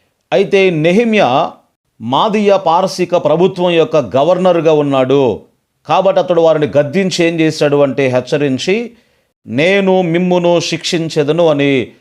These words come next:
వారిని బెదిరించాడు. పదమూడవ అధ్యాయము ఇరవై ఒకటవ వచనములో ఆ విషయాలు రాయబడి ఉన్నాయి. జాగ్రత్త గమనించండి. ప్రజలు దేవునికి భయపడనటువంటి స్థితిలో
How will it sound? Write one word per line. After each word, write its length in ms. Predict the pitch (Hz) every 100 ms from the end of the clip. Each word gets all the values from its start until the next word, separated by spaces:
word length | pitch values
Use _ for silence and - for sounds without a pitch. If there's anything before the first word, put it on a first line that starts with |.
| _ _ -
వారిని 420 | 107 139 143 139
బెదిరించాడు. 1000 | 101 139 139 139 135 - 123 120 123 95 - _ _ _ -
పదమూడవ 400 | 131 170 175 160
అధ్యాయము 920 | 151 123 147 143 143 135 135 127 - - _ _ -
ఇరవై 400 | 123 151 151 147
ఒకటవ 640 | 127 139 165 170 160 147 139
వచనములో 800 | 139 131 127 127 135 120 113 - _ _ _ 107
ఆ 120 | 110
విషయాలు 680 | 131 135 151 139 131 131 120
రాయబడి 460 | 120 131 123 120
ఉన్నాయి. 440 | 113 110 117 104 80 _ _ _ _ _
జాగ్రత్త 480 | 92 131 160 190 180
గమనించండి. 960 | 156 156 147 143 139 135 131 131 98 - _ _ _ _ -
ప్రజలు 720 | 123 156 208 185 143 127 - - _ _ _
దేవునికి 800 | 98 90 151 202 220 202 196 190
భయపడనటువంటి 1080 | 139 139 - 190 180 180 170 165 160 151 147
స్థితిలో 680 | - 151 180 170 151 110